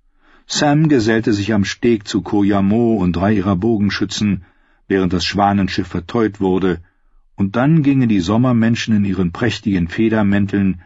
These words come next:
die sie nur an Land trugen, von Bord.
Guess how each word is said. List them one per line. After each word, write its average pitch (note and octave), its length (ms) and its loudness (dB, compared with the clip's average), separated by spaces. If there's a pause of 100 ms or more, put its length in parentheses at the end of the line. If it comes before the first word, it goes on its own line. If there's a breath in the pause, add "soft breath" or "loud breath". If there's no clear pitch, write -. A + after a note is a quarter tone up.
(320 soft breath)
die F2+ 80 0
sie F2 140 0
nur F#2 200 2
an F2 100 2
Land F#2+ 280 0
trugen, F#2 320 -2
von G2 260 -2
Bord. - 420 -10